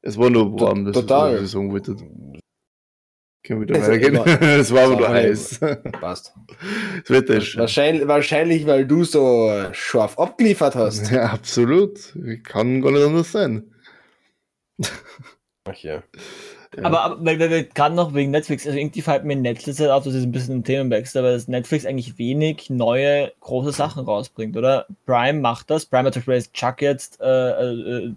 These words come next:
Speaker 3: eine ziemlich große Serie von früher, äh, jetzt, äh, kostenlos a-, angeboten. Das ist ja wirklich, also die, da kommt laufend irgendwie was Größeres,
Speaker 1: Ich hab, ich
Speaker 3: aber bei
Speaker 1: weiß nicht, ich hab von
Speaker 3: Netflix
Speaker 1: Prime seit Monaten nichts mehr mitbekommen. <laughs>
Speaker 3: Doch, also Prime, also Prime hat sogar jetzt auch wieder eine neue, also die, irgend so eine neue Prime-Serie auch. Wie,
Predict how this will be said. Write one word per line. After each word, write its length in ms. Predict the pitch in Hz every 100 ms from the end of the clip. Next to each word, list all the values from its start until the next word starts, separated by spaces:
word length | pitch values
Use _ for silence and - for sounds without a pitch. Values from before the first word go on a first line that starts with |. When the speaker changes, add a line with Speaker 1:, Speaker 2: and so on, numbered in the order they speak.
| -
Speaker 3:
eine 180 | 127 120
ziemlich 280 | - 135 123
große 280 | 131 127 131
Serie 380 | 123 120 135
von 140 | 135 123
früher, 360 | 131 139 147 - - _ _ -
äh, 320 | 135 135 135
jetzt, 240 | 135 - -
äh, 240 | 131 127
kostenlos 440 | 143 131 - 135
a-, 180 | 131 110
angeboten. 500 | - 127 127 123 120
Das 120 | 120
ist 60 | 120
ja 60 | 123
wirklich, 180 | 151 156
also 100 | 131
die, 180 | 127 127
da 100 | 131
kommt 260 | - 139
laufend 340 | 117 117 120 135
irgendwie 160 | 131
was 140 | 131 123
Größeres, 520 | 120 117 - 110 120
Speaker 1:
Ich 60 | -
hab, 80 | 120
ich 60 |
Speaker 3:
aber 40 | 113
bei 60 |
Speaker 1:
weiß 80 | 113
nicht, 100 | 107
ich 60 | 104
hab 60 | 113
von 80 |
Speaker 3:
Netflix 180 | 143 -
Speaker 1:
Prime 220 | 107 107
seit 140 | 104 98
Monaten 460 | 98 107 107 98 101
nichts 220 | 104 -
mehr 80 | 107
mitbekommen. 840 | - - - 135 170 - 147 - _ _
<laughs> 160 | -
Speaker 3:
Doch, 220 | - 185 151
also 160 | 143
Prime, 320 | 131 147 175 -
also 200 | - 156
Prime 220 | 156 165
hat 120 | 175
sogar 180 | - 156
jetzt 80 | 147
auch 80 | 143
wieder 100 | 151
eine 100 | 147
neue, 240 | 139 135 147
also 160 | 139
die, 140 | 127 143
irgend 680 | 135 131 127 98 110 151 -
so 80 |
eine 100 | 147
neue 540 | 139 131 135 139 131 117
Prime-Serie 680 | - 147 156 - 120 123 120
auch. 180 | 127
Wie, 120 | 110